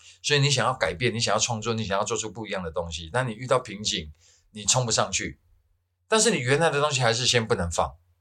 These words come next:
你还是得持续的一直在做。那在做的同时，才可能会有不一样的思维。你完全跳脱的时候，你会抽离太开啊！你要，你要再回来进入状况，我觉得。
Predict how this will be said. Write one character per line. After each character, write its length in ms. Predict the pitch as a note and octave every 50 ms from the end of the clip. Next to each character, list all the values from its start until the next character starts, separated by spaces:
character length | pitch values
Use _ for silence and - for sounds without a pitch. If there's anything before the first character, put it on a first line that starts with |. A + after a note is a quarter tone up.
| _ _ _ _ _ _ _ -
你 100 | G2+ G#2+
还 80 | A2
是 120 | B2 C3 C#3+
得 120 | A#2+ G2+
持 240 | F2+ - - G#2 G#2
续 180 | G#2 C3+ C#3 A2+
的 120 | G2 - -
一 60 | -
直 140 | - - -
在 140 | - E2+ D#2+
做。 300 | - - - F2 - - _ _ _ _ _ - - - _ _
那 140 | - A3 A3+
在 140 | A3 G#3+ G3+
做 260 | - - B3+ A3 F#3
的 80 | B2
同 340 | A2+ - - G#2 G2 A2 C#3+
时， 520 | E3 - - - - - D2 C#2+ C#2 C#2+ - _ _ _ _ _ _ _ _ _ _ _ _ _ _ _ _ -
才 300 | - - - F#2 F#2+ B2
可 360 | C3 - - - F#2+ D#2+ D2+ D2+
能 140 | D2+ D2+ D#2
会 180 | E2 A2 F2 D2
有 80 | C2+
不 180 | C2+ - E2+ D2+
一 40 | C#2
样 100 | C#2+ C#2
的 100 | C2 C2
思 260 | - - - - C2
维。 80 | B1 B1+ - _ _ _ _ _ _ _ _
你 100 | - A#2+
完 180 | C#3 D3+ E3+ F#3
全 240 | F3 E3 D#3+ D#3+ D#3+
跳 320 | - F3+ G3 F3+ E3+ C3
脱 240 | B2 - - C#3+ C#3+
的 80 | B2 A2
时 180 | - - G2+
候， 240 | G#2 A#2 G#2 - - - - _ _ _ -
你 100 | A2 C3+
会 160 | E3 E3 E3
抽 240 | - - - D#3 D3+
离 120 | C#3 A2+
太 160 | A2 B2+ C3 B2
开 260 | - - - G2 G2+ G2+
啊！ 60 | F2+
你 140 | E2+ F#2+ A2
要， 140 | B2+ C#3 - G#2+
你 80 | G#2+
要 180 | A#2 B2 C#3 C3+
再 180 | C#3 D3+ C#3
回 220 | B2 A2+ - G2 G2+
来 80 | G#2+ G2+
进 160 | - A#2 A2
入 80 | G#2+ F#2
状 180 | F2+ G2+ F2+ F#2
况， 160 | G#2 F2 D#2
我 100 | D2 C#2+
觉 180 | C#2 C#2 C#2
得。 220 | C#2 C#2+ B1 -